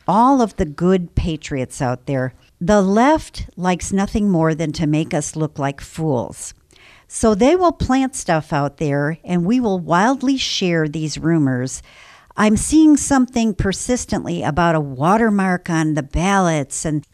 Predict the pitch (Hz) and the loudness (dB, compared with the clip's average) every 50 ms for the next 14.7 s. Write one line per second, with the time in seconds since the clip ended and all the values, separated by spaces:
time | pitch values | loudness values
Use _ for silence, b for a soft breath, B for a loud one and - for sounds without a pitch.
0 | - - - - 165 180 202 - _ _ - - - 180 196 190 180 180 - - | -18 -16 -12 -6 -2 -2 -2 -4 _ _ -8 -4 -4 -2 -2 -2 -4 -6 -8 -8
1 | 151 175 202 190 180 185 180 - - - - 170 190 170 135 - - - 135 135 | -6 -6 -6 -4 -4 -6 -6 -6 -8 -4 0 0 0 0 0 -4 -6 -6 -6 -4
2 | 139 170 170 156 120 127 143 143 160 190 214 208 165 - - 196 202 170 180 170 | -4 -4 -4 -6 -4 -2 -2 0 0 0 -2 -2 -4 -4 -4 -4 -2 -2 -4 -4
3 | - 175 151 139 _ - 165 165 185 202 190 180 - - 180 165 170 180 196 208 | -4 -4 -6 -6 _ -4 -2 0 0 0 0 -2 -4 -6 -4 -2 0 0 2 2
4 | 190 180 180 170 156 147 - 165 151 160 160 151 147 - 160 160 135 165 165 170 | 2 2 0 0 0 -2 -2 -2 -2 0 0 -2 -2 -2 -4 -4 -4 -4 -4 -4
5 | 170 165 214 214 220 - - - - 202 208 196 185 170 156 127 B B B B | -4 -4 -4 -6 -6 -10 -12 -8 -4 -2 -2 0 0 0 -2 -4 B B B B
6 | B B - 170 170 170 170 - - 180 160 165 - - 147 143 185 190 180 - | B B -2 0 0 0 0 -2 -4 -4 -4 -4 -6 -6 -2 0 0 0 0 -2
7 | - 175 160 160 156 147 160 156 - - 175 170 165 156 - B B B B B | -6 -4 -2 -2 0 -2 -2 -4 -4 -4 -2 0 0 -2 -4 B B B B B
8 | B 180 170 156 143 170 147 156 156 170 160 147 135 95 - - _ - - 170 | B 0 0 0 0 0 -2 -2 0 -2 -2 -2 -2 -4 -6 -10 _ -8 -8 -6
9 | - - - - - 190 202 214 208 208 190 - - - 214 202 208 - 196 175 | -4 -4 -6 -2 2 4 4 4 4 4 2 -2 -2 -2 0 0 0 0 -2 0
10 | 165 180 180 180 175 175 180 175 165 - 175 147 180 175 160 160 156 135 - - | 0 2 2 2 2 2 2 0 0 -2 -4 -2 0 0 2 2 0 -2 -4 -12
11 | B B B B B B B B B - - - 233 233 226 226 - - - _ | B B B B B B B B B -10 0 2 2 2 2 2 -2 -8 -8 _
12 | - - 196 220 220 233 247 294 285 285 - - 247 233 233 214 208 - - 143 | -4 0 0 0 0 0 0 -2 -2 -2 -4 -2 -2 -2 0 0 -4 -4 -4 -6
13 | 151 147 156 170 - - - 196 180 - - - 170 156 165 - - - 120 139 | -4 -4 -4 -4 -4 -6 -4 -4 -4 -4 -4 -4 -2 -2 -2 -2 -4 -2 -2 0
14 | 139 135 - - 170 147 143 - - 123 120 143 - | -2 -2 -4 -2 -2 -2 -2 -2 -6 -8 -8 -8 -10